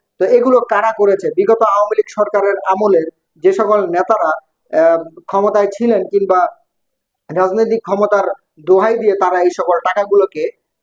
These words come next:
বিদেশে পাচার করে নি-, নিজেদের, আহ, সম্পদের পাহাড় গড়েছেন।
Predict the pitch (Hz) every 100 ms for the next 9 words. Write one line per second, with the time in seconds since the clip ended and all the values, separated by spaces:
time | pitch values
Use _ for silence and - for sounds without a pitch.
0 | _ 156 190 202 196 202 202 214 208 190
1 | 240 214 202 - 190 196 190 180 320 _
2 | _ - 160 160 185 185 185 180 156 180
3 | 175 180 170 156 151 - 131